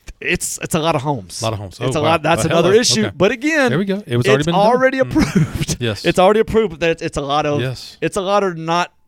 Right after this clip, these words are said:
Speaker 1: not large homes. It's
Speaker 2: Okay,
Speaker 1: a lot of,
Speaker 2: yeah.
Speaker 1: you know, starter home type.
Speaker 2: Very interesting.
Speaker 1: But it's been approved. So you'll, we'll, we'll talk a lot more about that next month.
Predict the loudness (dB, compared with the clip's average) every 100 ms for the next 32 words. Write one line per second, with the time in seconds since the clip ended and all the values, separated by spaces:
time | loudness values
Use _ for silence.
0 | -8 -4 -2 -2 -4 -4 -10 -14 -18 -20
1 | -16 -12 -6 -2 0 0 -2 -6 -2 -2
2 | -4 _ -4 2 2 4 0 -2 -4 -2
3 | 0 0 -2 -6 -8 -8 0 0 2 0
4 | 2 2 2 2 6 6 4 -8 _ _
5 | 4 6 8 6 6 4 2 2 0 2
6 | 2 2 2 4 2 2 -2 -4 -6 -8
7 | -10